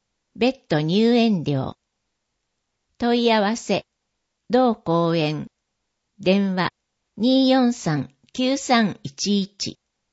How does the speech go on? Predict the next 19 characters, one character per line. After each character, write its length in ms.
ア 160
ボ 160
ッ 40
ケ 160
金 360
山 380
跡 240
と、 280
朝 340
坊 340
山 440
山 440
歩 200
き。 280
ア 180
イ 140
デ 100
ィ 200
ー 60